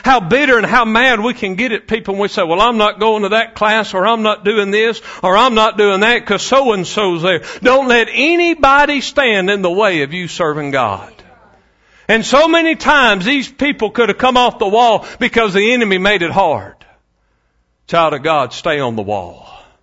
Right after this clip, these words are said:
Let's finish the wall. I love what the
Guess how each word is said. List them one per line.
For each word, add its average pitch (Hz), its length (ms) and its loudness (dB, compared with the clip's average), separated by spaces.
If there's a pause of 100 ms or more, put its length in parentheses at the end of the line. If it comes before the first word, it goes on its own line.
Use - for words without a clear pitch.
(400)
Let's 202 260 0
finish 233 460 0
the 185 120 -2
wall. 170 480 -2 (160)
I 196 140 4
love 196 400 2
what 190 160 0
the - 60 -20